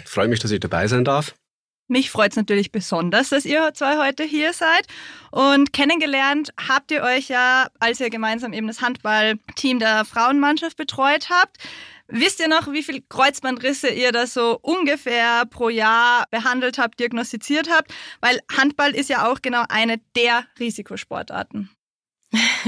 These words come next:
Speaker 3: Ja, da gab's schon die ein oder andere Kreuzbandverletzung auf jeden Fall.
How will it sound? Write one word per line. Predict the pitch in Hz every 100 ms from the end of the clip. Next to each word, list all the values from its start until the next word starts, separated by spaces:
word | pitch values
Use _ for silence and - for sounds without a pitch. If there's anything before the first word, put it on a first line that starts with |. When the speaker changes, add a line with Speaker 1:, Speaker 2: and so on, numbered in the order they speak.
| 202 - - - - -
Speaker 3:
Ja, | 185 202
da | 208
gab's | 202 254 -
schon | 254 254
die | 233
ein | 202 226
oder | 220
andere | - 247 269 262 269 269 247 -
Kreuzbandverletzung | 226 226 220 208 196 226 - 254
auf | 247
jeden | 240 240
Fall. | - 220 240